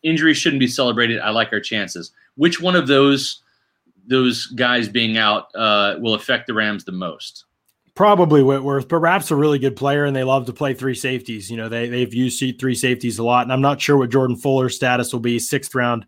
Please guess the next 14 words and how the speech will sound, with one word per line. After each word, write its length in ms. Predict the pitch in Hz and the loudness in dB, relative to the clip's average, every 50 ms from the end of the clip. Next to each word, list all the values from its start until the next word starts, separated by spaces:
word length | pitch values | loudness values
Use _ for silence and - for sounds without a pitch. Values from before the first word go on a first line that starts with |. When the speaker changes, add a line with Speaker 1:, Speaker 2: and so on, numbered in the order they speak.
| _ _ _ _ _ _ - | _ _ _ _ _ _ 2
Speaker 2:
rookie 320 | 131 139 131 - 139 123 | 2 2 4 4 0 0
for 160 | 120 - 127 | 0 0 0
them, 260 | 120 123 123 120 120 | 2 2 2 2 2
who 80 | 117 123 | 2 2
was 140 | 123 120 - | 2 0 0
playing 260 | - 139 127 123 120 | 0 0 0 0 0
really, 240 | 117 123 123 123 120 | 0 0 0 0 0
really 240 | 117 120 117 113 110 | 0 0 -2 -2 0
well, 460 | 110 117 120 120 120 117 113 113 _ _ _ _ _ _ - | 0 2 2 2 2 2 0 -2 _ _ _ _ _ _ -4
um, 180 | 120 120 117 110 | -2 0 0 -2
from 180 | - - 123 | -2 -2 -2
Ohio 260 | 117 113 123 123 123 117 | 0 2 2 2 0 0
State, 460 | - - - 127 120 120 120 120 - | -2 -2 -2 0 0 0 -2 -4 -4
uh, 360 | 131 117 113 113 110 110 113 | -4 -2 0 0 0 -2 -2